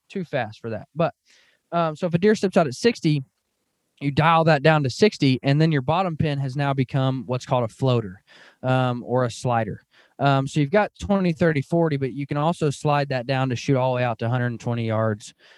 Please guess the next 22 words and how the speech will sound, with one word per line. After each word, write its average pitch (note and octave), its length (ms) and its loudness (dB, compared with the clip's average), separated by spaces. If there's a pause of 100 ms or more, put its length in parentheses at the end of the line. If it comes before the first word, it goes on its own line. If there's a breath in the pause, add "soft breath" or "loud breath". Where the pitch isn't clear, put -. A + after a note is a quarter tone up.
(160 soft breath)
uh, A#2+ 160 0
with A#2+ 100 0
how B2 140 0
I A2 60 0
have A#2 180 -2
this A2 180 -6
set A2 200 -4
up A2+ 220 -2
using A#2+ 360 -2
the G#2+ 80 -4
bottom G#2+ 260 -2
pin. A2+ 300 -6 (460 soft breath)
Uh, C#3 320 0
so C#3+ 260 2
on D#3 160 2
a, C3+ 160 -2
on D3 140 0
a A#2 80 -4
slider, D#3 680 0 (340)
uh, C3+ 220 -2
once E3 400 0
you E3+ 160 0